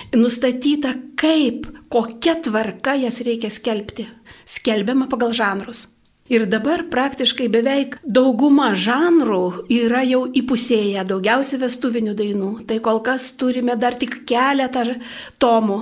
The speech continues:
jie dar ir dabar toliau rengiami. Apskritai pagal žanrus. Ir tai yra ne tik paminklas mūsų dainoms, liudijančiomis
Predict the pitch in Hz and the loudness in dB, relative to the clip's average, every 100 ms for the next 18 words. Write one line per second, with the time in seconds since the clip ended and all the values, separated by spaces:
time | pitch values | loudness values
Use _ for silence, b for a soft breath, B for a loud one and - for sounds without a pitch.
0 | 247 214 220 220 233 220 - 240 208 190 | -4 0 0 2 0 -2 0 -2 0 -2
1 | 240 302 247 233 226 220 220 208 196 185 | -2 -2 0 0 0 0 -2 -2 -4 -4
2 | 185 - - 226 - 339 392 370 240 247 | -8 -10 -6 -4 -4 -2 -2 0 0 0
3 | 247 262 220 226 226 - - _ - 254 | 0 0 -2 -4 -6 -8 -10 _ -2 -2
4 | 233 - - - 262 269 311 302 - 226 | -2 -6 -18 -2 2 2 2 0 -2 0
5 | 214 214 220 240 269 254 B 262 262 226 | 0 0 0 0 -2 -6 B 6 8 6
6 | 202 - - 381 381 - - - _ - | 2 -6 -2 -2 -2 -8 -12 -20 _ -2
7 | 247 254 302 302 254 202 220 - - - | 4 6 6 6 4 0 -2 -4 -4 2
8 | 247 262 254 233 208 214 214 262 269 240 | 4 4 2 -2 0 0 2 2 2 0
9 | - - 226 285 285 247 240 233 240 233 | -2 0 4 4 4 2 2 2 0 0
10 | 226 | 2